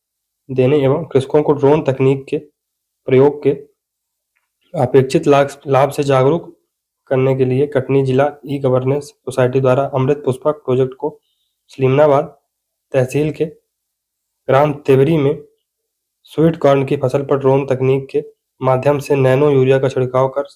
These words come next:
संपूर्ण देश में अग्रणी बना। इस प्रोजेक्ट ने देश में कृषि के क्षेत्र में ड्रोन क्रांति लाने एवं कृषि को इस तकनीक से जोड़ने में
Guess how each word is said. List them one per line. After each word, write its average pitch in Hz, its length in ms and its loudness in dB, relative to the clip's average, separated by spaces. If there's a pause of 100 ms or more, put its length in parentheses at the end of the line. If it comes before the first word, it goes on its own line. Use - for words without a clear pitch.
(540)
संपूर्ण 139 380 2
देश 135 240 2
में 151 80 -2
अग्रणी 135 360 -2
बना। 143 280 -2 (380)
इस 127 120 -8
प्रोजेक्ट 139 400 0
ने 143 120 2
देश 135 340 0
में 143 120 -2 (800)
कृषि - 220 -4
के 151 60 4
क्षेत्र 139 260 0
में 139 140 0
ड्रोन 135 280 2
क्रांति 131 320 0
लाने 131 260 0 (560)
एवं 135 240 0
कृषि 135 240 -2
को 143 120 0
इस 135 140 0
तकनीक 135 320 0
से 135 120 -2
जोड़ने 131 320 2
में 151 180 -6